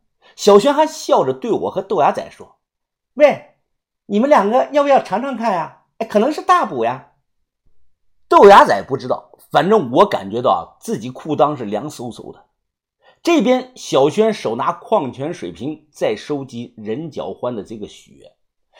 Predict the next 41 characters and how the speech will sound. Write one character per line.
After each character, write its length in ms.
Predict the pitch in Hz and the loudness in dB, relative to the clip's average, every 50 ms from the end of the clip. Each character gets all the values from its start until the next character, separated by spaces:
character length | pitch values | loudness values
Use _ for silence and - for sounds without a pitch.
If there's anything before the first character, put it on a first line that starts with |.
| - - | -20 -10
那 220 | - 233 294 277 208 | -4 -2 0 0 4
边 220 | 170 226 240 233 | 4 4 4 4
我 140 | 190 123 110 | 0 -2 -2
和 100 | 131 185 | -4 -4
豆 240 | 180 - 202 160 139 | -2 0 0 2 2
芽 120 | 135 - | 2 2
仔 380 | 139 104 101 - - _ _ _ | 0 -4 -8 -8 -10 _ _ _
正 160 | - 151 131 | -10 -10 -8
秘 160 | 120 135 147 135 | -8 -8 -8 -8
密 140 | 123 117 | -8 -8
的 100 | 95 98 87 | -8 -10 -12
讨 240 | - - - - 92 | -12 -16 -20 -20 -18
论。 260 | 95 104 135 131 _ _ _ _ _ _ _ _ _ _ _ _ _ _ _ _ _ _ _ _ _ _ | -14 -14 -14 -14 _ _ _ _ _ _ _ _ _ _ _ _ _ _ _ _ _ _ _ _ _ _
豆 160 | - 311 262 | 0 4 4
芽 160 | 202 160 190 | 4 4 4
仔 140 | 202 208 214 | 2 0 -2
小 320 | 208 - - - - - - | -4 -8 -14 -16 -16 -16 -16
声 120 | 123 131 | -16 -16
地 80 | 110 - | -16 -16
说 160 | - - _ _ _ _ _ _ _ _ _ _ _ _ _ _ _ - | -18 -20 _ _ _ _ _ _ _ _ _ _ _ _ _ _ _ -20
：“哎， 80 | - - | -20 -14
疯 180 | - - 180 170 | -10 -8 -8 -8
子， 60 | - - - _ _ _ _ _ _ _ _ _ _ _ _ | -8 -12 -16 _ _ _ _ _ _ _ _ _ _ _ _
哎， 100 | - 277 | -16 -12
你 160 | 269 165 113 | -12 -12 -14
说 200 | - - 196 247 | -12 -10 -10 -10
把 140 | 254 - - | -10 -10 -16
头 480 | - - - - 139 180 220 - - _ _ | -18 -18 -16 -14 -10 -10 -10 -10 -12 _ _
是 240 | - - - - 269 | -20 -20 -14 -14 -12
不 80 | 202 | -12
是 140 | 175 185 180 | -12 -12 -10
有 140 | 165 202 277 | -10 -10 -10
点 120 | - - - _ | -10 -14 -16 _
变 220 | - 285 254 156 | -14 -12 -12 -12
态 300 | - - - 339 370 349 | -14 -16 -14 -12 -12 -12
呢？” 180 | - - _ _ _ _ _ _ _ _ _ _ _ _ _ _ _ _ _ _ _ _ _ _ | -12 -16 _ _ _ _ _ _ _ _ _ _ _ _ _ _ _ _ _ _ _ _ _ _
我 280 | - 95 117 156 196 254 | -12 -6 -2 -2 -2 -2
小 280 | - - - - - - | -4 -8 -16 -18 -18 -20
声 120 | - 87 | -20 -20
地 80 | 73 - | -20 -20
说 160 | _ _ | _ _